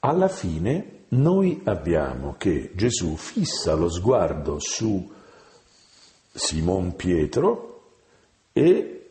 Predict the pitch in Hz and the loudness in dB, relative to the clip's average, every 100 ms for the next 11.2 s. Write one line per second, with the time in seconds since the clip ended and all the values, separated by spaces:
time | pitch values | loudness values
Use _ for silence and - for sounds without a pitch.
0 | - 180 220 220 101 85 92 98 101 95 | -2 2 2 2 2 2 2 0 -2 -4
1 | - - - 120 107 101 113 110 107 - | -16 -14 0 4 4 2 2 0 -2 -10
2 | - 85 90 - 95 90 92 - 92 95 | -8 -4 -4 -4 -4 -2 -2 0 0 -2
3 | - 92 90 92 104 101 - 87 95 98 | -4 0 2 2 -2 -4 -4 0 4 2
4 | 92 98 101 98 98 87 - 90 90 - | 2 2 2 0 -4 -6 -2 0 0 -2
5 | - 175 196 - - - - _ - 123 | 0 0 0 -8 -20 -20 -20 _ -2 0
6 | 120 113 - 180 214 - 117 - - - | 0 -2 0 2 2 4 4 2 0 -4
7 | 117 117 120 110 107 101 98 - - - | -2 0 0 0 0 -2 -6 -14 -6 0
8 | 123 131 120 104 98 95 - 123 135 143 | 2 4 4 4 4 0 0 0 2 2
9 | 107 92 101 143 135 - 127 120 131 139 | 0 0 -2 0 0 2 0 2 0 -2
10 | - 92 101 104 90 - 151 151 98 - | -2 -2 0 0 -2 -2 2 4 2 -2
11 | 76 | -8